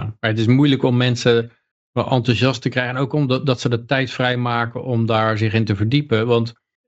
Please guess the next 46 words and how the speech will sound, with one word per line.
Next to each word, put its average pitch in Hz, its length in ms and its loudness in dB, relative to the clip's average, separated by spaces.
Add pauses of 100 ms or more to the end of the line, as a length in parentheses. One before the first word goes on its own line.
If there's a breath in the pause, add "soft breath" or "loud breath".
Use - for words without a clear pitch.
eh, 117 120 -2 (260)
ja, 120 80 2
je 117 140 0
ziet 147 180 -2
dat 147 120 -8
bijvoorbeeld 123 480 0
dat - 100 -4
het, - 100 -18 (320)
eh, 120 240 -4
een 127 80 -4
beetje 123 420 0
populisme 131 600 2
nou 120 260 0
veel 131 240 0
harder 113 360 0
groeit. 117 380 0
Ik 123 120 0
heb 113 80 2
het 120 100 0
idee, 127 260 2
als 127 120 -2
er 120 60 2
een 123 80 0
onderstroom 113 680 0
is, 117 180 -2
dan 117 220 -2
is 113 120 -2
het 113 160 0
het 113 240 -2
populisme, 117 720 2
zeg 107 120 -2
maar, 101 320 0
wat 101 180 0
je 98 200 -4 (420)
in, 98 340 2
in 107 160 2
Duitsland 101 420 0
en 104 100 0
Nederland 104 460 0
en 101 80 2
Amerika 104 400 0
misschien 101 300 2
ook 107 160 0
al 98 100 2
ziet. 101 300 0 (440)
Ehm, 101 840 2